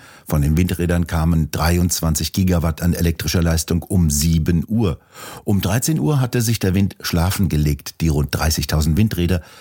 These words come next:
lieferten nur noch knappe sieben Gigawatt an elektrischer Leistung. Sehr kritisch für die Stromversorgung, wenn solch erhebliche Energiemengen recht schnell einbrechen.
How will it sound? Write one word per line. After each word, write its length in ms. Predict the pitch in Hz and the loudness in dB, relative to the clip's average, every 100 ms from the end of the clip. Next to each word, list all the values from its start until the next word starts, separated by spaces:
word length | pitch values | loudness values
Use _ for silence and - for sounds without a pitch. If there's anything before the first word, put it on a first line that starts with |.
| - | -10
lieferten 440 | - 107 104 101 98 | -2 0 0 0 0
nur 140 | 92 | 2
noch 160 | 87 85 | 0 -2
knappe 380 | - 82 82 82 | -2 -2 -2 -2
sieben 460 | 82 131 101 69 - | 0 2 2 0 -2
Gigawatt 520 | 87 73 71 73 - - | 0 2 2 -2 -4 0
an 160 | 82 | 0
elektrischer 480 | - 80 76 - 98 | 2 0 0 -2 0
Leistung. 420 | 92 95 - 69 - _ _ _ | 2 0 -4 -10 -12 _ _ _
Sehr 360 | - 82 76 69 | 0 2 2 0
kritisch 460 | - 123 110 85 | -2 -2 -2 -2
für 140 | - 80 | -2 -2
die 80 | 76 | -2
Stromversorgung, 800 | - 87 90 85 82 85 90 - - - | 0 0 0 0 0 0 0 -4 -14 -6
wenn 160 | 87 87 | -2 0
solch 280 | 92 147 - | 0 -2 -2
erhebliche 560 | 92 82 76 107 98 | 0 0 0 -2 0
Energiemengen 840 | 87 90 82 82 90 113 98 95 87 - - | 0 2 2 2 0 2 2 0 -2 -6 -2
recht 380 | 87 92 - - | 0 0 -4 -10
schnell 420 | - 92 85 85 - | -2 0 0 -2 -6
einbrechen. 680 | 90 117 104 64 65 - | -2 0 0 -2 -6 -8